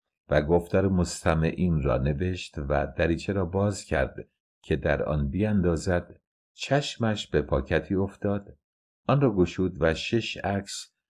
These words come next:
متعلق به سه نفر نیم رخ و تمام رخ در آن بود که برای هر یک چند نام ذکر شده و توصیه شده بود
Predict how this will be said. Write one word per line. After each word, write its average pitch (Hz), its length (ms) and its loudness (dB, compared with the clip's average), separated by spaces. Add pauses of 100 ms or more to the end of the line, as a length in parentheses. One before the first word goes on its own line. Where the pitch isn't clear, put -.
(240)
متعلق 90 680 2
به 78 160 4
سه 107 260 -2
نفر 107 440 0
نیم 82 340 2
رخ 90 420 -2
و 71 80 2
تمام 82 560 -4
رخ 98 320 -6 (280)
در 76 180 2
آن 92 180 2
بود 104 360 -4 (380)
که - 120 -2
برای 78 400 0
هر 104 340 -2
یک 98 360 -2 (260)
چند 123 480 -4 (140)
نام 95 400 0
ذکر 95 460 -2
شده 104 600 -4 (640)
و 87 80 2
توصیه 120 420 2
شده 80 300 -2
بود 64 300 -6